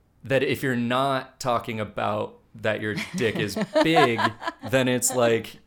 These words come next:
Speaker 1: you're clearly kind of implying that your dick is small, which again
Speaker 2: Oh, man.
Speaker 1: is kind of, like, the whole crux of what we're talking about is, like, well, then, like, what the,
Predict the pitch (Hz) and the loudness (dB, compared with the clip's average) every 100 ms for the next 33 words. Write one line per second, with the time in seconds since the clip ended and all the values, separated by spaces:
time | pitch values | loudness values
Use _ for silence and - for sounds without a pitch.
0 | - 117 113 - 131 127 120 117 123 117 | -4 -2 -2 -4 0 2 2 2 0 0
1 | 110 110 104 113 110 110 120 117 113 110 | 0 -2 -2 0 0 -2 -2 -4 -2 -2
2 | 110 104 - 143 151 147 117 110 107 107 | -2 -6 -4 -2 2 4 4 2 0 -2
3 | 120 92 143 131 110 110 104 175 208 117 | -4 -4 0 2 0 0 -4 -4 -2 -2
4 | 139 123 117 107 113 104 - 110 104 110 | -2 -2 -2 -2 -2 -2 -4 -4 0 0
5 | 107 104 - - - - - 117 - 107 | -2 -4 -8 -20 -20 -4 0 0 0 0
6 | 107 104 120 104 110 98 98 101 101 98 | 0 0 2 2 0 -2 -2 -2 -2 -4
7 | 98 - - _ _ _ 107 123 135 131 | -6 -12 -20 _ _ _ -6 -4 -2 -2
8 | 127 123 123 - 156 | -4 -4 -6 -4 -6